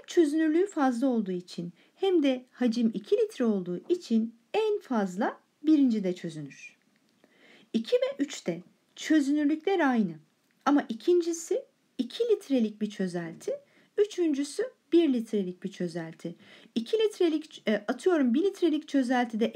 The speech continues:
M gram çözüyorsanız, iki litrelik çözeltide iki M gram çözersiniz. Çünkü çözünürlükleri aynı. Ama hacim fazla olduğu için ikide daha fazla madde çözüyoruz. Üçte ise çözünen madde miktarı en az olur.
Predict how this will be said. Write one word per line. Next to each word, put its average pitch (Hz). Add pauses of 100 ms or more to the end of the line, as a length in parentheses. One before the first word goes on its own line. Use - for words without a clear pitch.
(100)
M 233
gram 202
çözüyorsanız, 202 (340)
iki 466
litrelik 254
çözeltide 226 (180)
iki 359 (120)
M 254
gram 202
çözersiniz. 185
Çünkü 415
çözünürlükleri 262
aynı. 190 (380)
Ama 320 (240)
hacim 339
fazla 240
olduğu 190
için 180
ikide 202 (200)
daha 208
fazla 330
madde 330
çözüyoruz. 311 (420)
Üçte 294
ise 208 (100)
çözünen 226
madde 208
miktarı 226 (160)
en 233
az 180
olur. 156